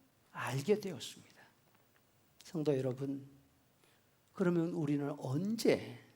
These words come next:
이 예수님, 예수님의 사랑을 접하게 됩니까? 예수님의 사랑에 부딪히고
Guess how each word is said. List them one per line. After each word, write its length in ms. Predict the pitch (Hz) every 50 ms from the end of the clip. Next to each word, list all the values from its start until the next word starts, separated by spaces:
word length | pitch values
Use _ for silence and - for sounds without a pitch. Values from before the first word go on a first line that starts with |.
| _ _ _ _ _ _ _ _ _ _ _ _ _ _ _
이 220 | - 180 156 151 135
예수님, 680 | 120 120 - - - 156 131 110 98 98 101 110 - - _ _ _ _ _ _ - - _ _ _
예수님의 540 | 151 131 123 127 - 147 135 123 123 123 120
사랑을 760 | - - - - - - 135 139 117 120 107 104 107 107 110 - - _ _ _ _ _ _
접하게 720 | _ - - - - - 123 123 117 123 120 131 151 156 - - - _ _ _ _ _ _ _ _ -
됩니까? 540 | - 117 110 104 110 107 - 156 170 208 226 - - _ _ _ _ _ _ _ _ _ _ _ _ _ - - - - - - - _ _
예수님의 600 | 147 143 175 190 196 - - 254 254 247 254 247
사랑에 440 | 247 - - 180 180 190 185 202 196
부딪히고 840 | 196 - - - 180 - - - - - - 147 139 110 104 -